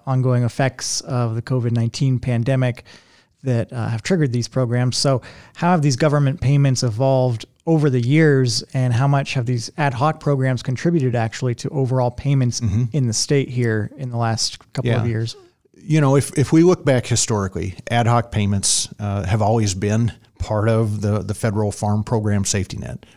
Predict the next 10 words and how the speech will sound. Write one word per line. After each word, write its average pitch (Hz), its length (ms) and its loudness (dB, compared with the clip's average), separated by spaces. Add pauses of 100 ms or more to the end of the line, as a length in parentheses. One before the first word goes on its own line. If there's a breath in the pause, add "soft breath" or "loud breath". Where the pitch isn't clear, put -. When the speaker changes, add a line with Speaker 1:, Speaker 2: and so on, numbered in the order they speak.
Speaker 2:
or 85 100 -6
farm 92 280 -2
income 98 260 -2
safety - 380 -4
net, 87 160 -8
if 95 120 -12
you 92 60 -6
will. - 220 -6 (500 loud breath)
Uh, 95 360 -4 (800 soft breath)
we, 101 420 0